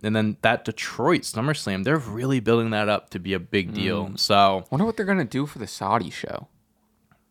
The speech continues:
Speaker 2: Like, nothing crazy is gonna happen,
Speaker 1: I don't
Speaker 2: but,
Speaker 1: know.
Speaker 2: like
Speaker 1: Like, I'm assuming Roman's gonna have to f-,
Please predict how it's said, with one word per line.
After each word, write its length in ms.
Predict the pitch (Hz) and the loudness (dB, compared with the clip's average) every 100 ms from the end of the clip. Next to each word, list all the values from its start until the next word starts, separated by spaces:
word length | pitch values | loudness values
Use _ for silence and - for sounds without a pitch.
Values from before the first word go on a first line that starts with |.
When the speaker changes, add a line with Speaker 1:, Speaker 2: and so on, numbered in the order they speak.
| _ _ _ _ _ _ | _ _ _ _ _ _
Speaker 2:
Like, 100 | 120 | 0
nothing 360 | 110 135 147 120 | 4 4 4 0
crazy 340 | - 110 113 | 2 2 2
is 60 | 104 | -2
gonna 200 | 98 92 | -2 -2
happen, 260 | 104 104 123 | 2 4 6
Speaker 1:
I 80 | |
don't 140 | 143 135 | 6 6
Speaker 2:
but, 40 | |
Speaker 1:
know. 140 | 131 135 | 6 8
Speaker 2:
like 240 | 127 117 | 8 6
Speaker 1:
Like, 20 | 123 | 4
I'm 120 | 120 | 0
assuming 460 | - - 127 113 104 | -2 0 0 2 0
Roman's 480 | 104 104 101 98 | 2 2 2 0
gonna 180 | - 95 | -2 -2
have 260 | 92 92 - | 2 2 0
to 80 | 87 | -8
f-, 240 | - - | -8 -20